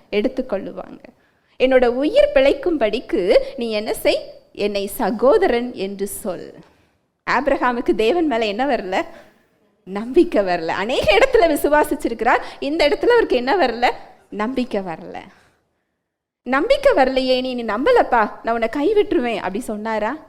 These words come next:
இல்ல. அங்கு ராஜாவோட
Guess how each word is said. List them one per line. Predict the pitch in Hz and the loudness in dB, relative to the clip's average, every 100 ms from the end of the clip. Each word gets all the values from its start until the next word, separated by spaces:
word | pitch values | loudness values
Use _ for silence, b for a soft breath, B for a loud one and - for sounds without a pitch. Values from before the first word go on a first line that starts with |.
| _ _ _ _ | _ _ _ _
இல்ல. | - 180 160 - - _ _ _ _ _ _ _ _ _ - | -14 -12 -10 -14 -16 _ _ _ _ _ _ _ _ _ -4
அங்கு | 254 277 254 247 233 | 0 0 4 4 6
ராஜாவோட | 220 220 277 - 523 539 466 330 311 320 | 2 0 -2 2 4 6 6 6 6 4